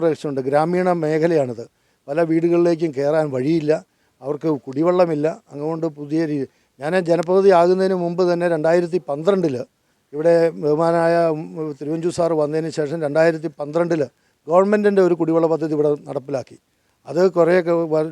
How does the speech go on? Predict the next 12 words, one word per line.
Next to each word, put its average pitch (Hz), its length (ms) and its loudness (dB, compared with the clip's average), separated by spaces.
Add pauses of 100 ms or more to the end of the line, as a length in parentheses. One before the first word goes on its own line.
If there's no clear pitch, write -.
രണ്ടു 151 180 -2
മൂന്ന് 175 180 0
വർഷമായിട്ട് 156 440 -2
അത് 139 100 -6 (100)
നടക്കുന്നില്ല. 135 440 -6 (440)
ഞാനതിന് 175 360 0
പത്ത് 156 180 -4
ലക്ഷം 180 240 -4
രൂപ 170 220 2
കൊടുക്കാമെന്ന് 165 460 -2
പറഞ്ഞപ്പോഴത്തേന് 156 540 -6
അതിന്, 156 240 -4